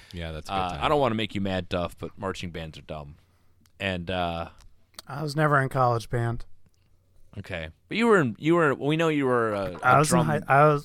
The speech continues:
Speaker 3: I was in high school band.
Speaker 2: Yeah.
Speaker 1: I was
Speaker 2: So
Speaker 1: for two
Speaker 2: I
Speaker 1: years.
Speaker 2: Oh,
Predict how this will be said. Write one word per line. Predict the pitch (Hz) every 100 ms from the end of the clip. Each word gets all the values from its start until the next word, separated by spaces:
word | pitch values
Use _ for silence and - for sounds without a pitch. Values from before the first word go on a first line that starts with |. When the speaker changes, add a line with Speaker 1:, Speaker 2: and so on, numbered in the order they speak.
| -
Speaker 3:
I | 127
was | 143
in | 151
high | 143 123
school | - 123
band. | 113 113 113 127 - - - - - - - -
Speaker 2:
Yeah. | - - - -
Speaker 1:
I | 95
was | 95 92
Speaker 2:
So | 143 143
Speaker 1:
for |
two | 165
Speaker 2:
I | 196
Speaker 1:
years. | 202 - - - _ _ - _ _ _ -
Speaker 2:
Oh, | 202 240